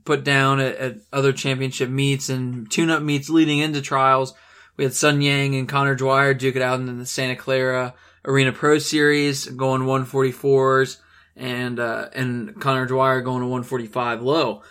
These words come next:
So it was definitely shaping up to be a great race there with James Guy as well, posting one forty-five at his, at one of his European meets. So it was definitely looking up to be a great meet.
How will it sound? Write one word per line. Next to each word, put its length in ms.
So 280
it 20
was 220
definitely 420
shaping 380
up 160
to 80
be 500
a 260
great 260
race 480
there 400
with 280
James 320
Guy 220
as 160
well, 260
posting 360
one 160
forty-five 760
at 240
his, 400
at 140
one 160
of 80
his 240
European 400
meets. 360
So 240
it 60
was 100
definitely 540
looking 400
up 140
to 100
be 140
a 40
great 240
meet. 320